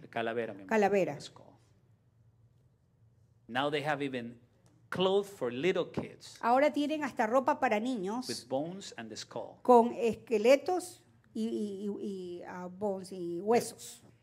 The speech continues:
Speaker 1: Eh, calavera. The skull.
Speaker 2: Es que con calavera.
Speaker 1: Why the Holy Spirit guide me this morning
Speaker 2: ¿Por qué el Espíritu me guió así esta
Speaker 1: for this
Speaker 2: mañana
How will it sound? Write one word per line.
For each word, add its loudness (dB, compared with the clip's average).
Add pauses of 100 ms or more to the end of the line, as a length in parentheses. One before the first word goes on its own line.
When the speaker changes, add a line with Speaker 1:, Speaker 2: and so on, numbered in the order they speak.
(200)
Speaker 1:
Eh, -10
calavera. -2 (840)
The -10
skull. -4 (180)
Speaker 2:
Es -4
que -4
con -4
calavera. -2 (4000)
Speaker 1:
Why 6
the 8
Holy 4
Spirit 0
guide 6
me -6
this -2
morning -2
Speaker 2:
¿Por 0
qué 0
el 4
Espíritu -2
me -4
guió 2
así -2
esta 0
Speaker 1:
for 2
this 0
Speaker 2:
mañana -2